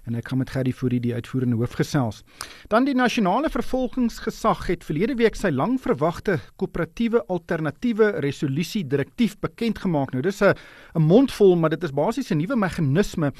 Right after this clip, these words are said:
waardeur maatskappye wat by korrupsie of ander misdrywe betrokke was, oop kaarte met die vervolgingsowerhede kan speel om kriminele vervolging te vermy.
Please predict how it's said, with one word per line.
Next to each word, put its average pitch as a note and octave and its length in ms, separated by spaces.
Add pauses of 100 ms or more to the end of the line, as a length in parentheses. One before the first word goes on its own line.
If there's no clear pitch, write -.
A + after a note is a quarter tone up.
(320)
waardeur F#3+ 840
maatskappye D#3+ 960
wat D3+ 220
by C3+ 140
korrupsie D#3 640
of D3+ 180
ander F3+ 260
misdrywe D3+ 560
betrokke C3+ 640
was, C#3+ 340
oop C4 220
kaarte G3+ 400
met E3+ 120
die D3+ 80
vervolgingsowerhede D#3+ 1120
kan A2+ 160
speel A#3 440 (500)
om F3 320 (120)
kriminele D3+ 560
vervolging D3+ 680
te C#3+ 120
vermy. B2+ 600